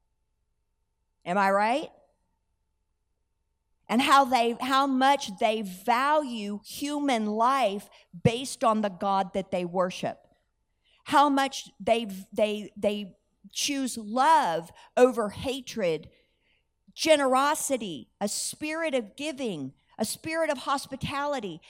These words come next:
And so you look at America, who was founded on, on, on biblical principles, on the Word of God, and you can see how high the level has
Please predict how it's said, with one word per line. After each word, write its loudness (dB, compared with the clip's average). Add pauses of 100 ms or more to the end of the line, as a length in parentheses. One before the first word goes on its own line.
(220)
And -2
so -4
you -4
look -2
at 0
America, 2
who -2
was -6
founded 0 (720)
on, 4
on, -2
on -2
biblical 0
principles, -2
on 2
the 2
Word 0
of 2
God, 4
and 0
you -2
can -4
see -4
how 0
high -2
the 2
level 6
has -2